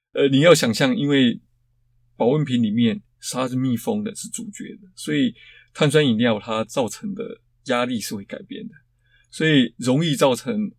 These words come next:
它就是渗漏出来，因为内部压力其实持续上升。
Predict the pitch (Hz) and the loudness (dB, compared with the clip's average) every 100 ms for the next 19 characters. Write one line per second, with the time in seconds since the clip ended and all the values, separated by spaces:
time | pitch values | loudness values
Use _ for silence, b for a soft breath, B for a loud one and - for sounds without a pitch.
0 | _ - 123 123 - 110 107 - 117 113 | _ -8 -6 -4 -6 -8 -6 -2 0 0
1 | 101 - - - - 143 143 156 139 131 | -4 -14 -16 -18 -6 -2 2 2 0 -2
2 | 120 123 113 - _ - 104 120 101 - | 0 -2 -4 -8 _ -14 -12 -12 -12 -16
3 | - 110 107 101 - - - | -14 -10 -8 -8 -10 -12 -12